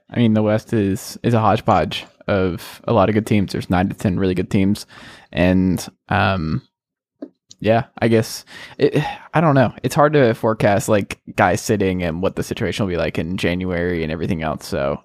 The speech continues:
um, I don't know. It will be interesting to monitor, and especially, like, starting out of the gate without Paul George. Um, not a lot of room for, for error and a lot of missed games between, like,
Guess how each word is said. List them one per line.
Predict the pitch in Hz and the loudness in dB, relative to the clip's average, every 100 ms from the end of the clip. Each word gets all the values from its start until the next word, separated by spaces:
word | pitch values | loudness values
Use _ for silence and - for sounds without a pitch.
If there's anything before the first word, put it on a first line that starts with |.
| - | -6
um, | 76 73 69 71 - - | -4 -2 -4 -8 -12 0
I | 127 | 2
don't | 139 | 4
know. | 123 - _ | 2 -2 _
It | - | -2
will | 98 117 | 0 2
be | 117 | 2
interesting | 117 107 - 107 | 2 0 -2 -2
to | |
monitor, | 104 104 113 98 | 0 0 -2 -4
and | 92 | -4
especially, | 107 107 110 101 | -4 -2 -2 -2
like, | 87 - | -4 -4
starting | 110 104 | -4 -2
out | 104 | -2
of | 98 | -2
the | |
gate | 104 95 | -4 -4
without | 82 104 92 | -2 -2 -2
Paul | - | -4
George. | 92 117 101 110 - - _ | -4 -2 -2 -2 -12 -16 _
Um, | 98 85 95 - - - - - | -2 0 -2 -6 -14 -20 -20 -2
not | 123 135 | 2 4
a | |
lot | 143 139 | 4 4
of | |
room | 131 135 131 | 0 0 -2
for, | - 120 104 - _ _ | -2 0 0 -4 _ _
for | - 110 - | -10 -10 -6
error | 107 101 101 101 | 0 2 2 2
and | 92 | 0
a | 104 | 2
lot | 107 101 | 2 2
of | 98 | 0
missed | 101 - | -2 -4
games | 101 104 95 | -4 -4 -4
between, | - 143 110 | -8 -4 -2
like, | 101 - | -2 -4